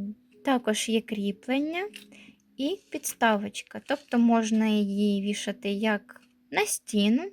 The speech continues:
або, наприклад, ставити її на столик як додаток до інтер'єру, або на тумбочку. Мені дуже подобається цей наборчик і, до речі, детальки знімні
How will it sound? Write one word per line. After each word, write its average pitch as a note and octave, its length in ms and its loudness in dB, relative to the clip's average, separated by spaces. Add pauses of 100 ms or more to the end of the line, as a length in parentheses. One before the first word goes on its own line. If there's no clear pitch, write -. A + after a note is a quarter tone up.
або, A3 280 -2
наприклад, C4+ 640 -2
ставити B3 600 -2
її G#3 680 0 (680)
на C4+ 140 4
столик A3 760 0
як C4+ 440 2 (100)
додаток A#3+ 760 2
до B3 180 2
інтер'єру, A#3 640 2
або G#3+ 500 0 (140)
на D4+ 80 -10
тумбочку. G#3 840 -4 (880)
Мені C4 160 4
дуже A#3 220 2
подобається G3+ 640 -4
цей A3 220 -2
наборчик A3 920 0
і, C4 240 4
до A3 320 0
речі, C#4+ 720 0
детальки A#3+ 800 -2
знімні A#3 640 4